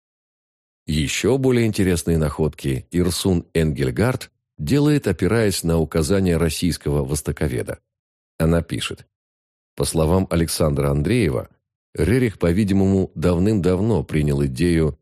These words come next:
обладания и ношения священного камня и испытывал необычное влечение ко всему каменному.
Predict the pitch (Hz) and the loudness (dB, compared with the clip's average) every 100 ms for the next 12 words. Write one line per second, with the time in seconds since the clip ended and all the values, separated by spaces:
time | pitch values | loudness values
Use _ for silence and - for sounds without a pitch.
0 | _ - 73 85 78 95 92 85 82 90 | _ -6 -2 0 2 2 2 2 0 0
1 | 80 76 - 95 82 73 - 80 - 78 | 0 0 0 0 2 0 -2 -2 -2 -2
2 | 69 78 92 - 55 57 - _ _ _ | -2 -2 -4 -4 -4 -6 -12 _ _ _
3 | _ 73 80 - 90 87 82 85 - 80 | _ -2 -2 0 -2 2 2 0 0 0
4 | 76 73 80 - 76 67 73 - 98 113 | 0 0 -4 -2 -2 0 -2 -2 0 0
5 | 110 - - - 76 73 - 73 55 50 | 0 -2 -4 -2 -2 -2 -2 -2 -4 -8
6 | 50 50 | -10 -12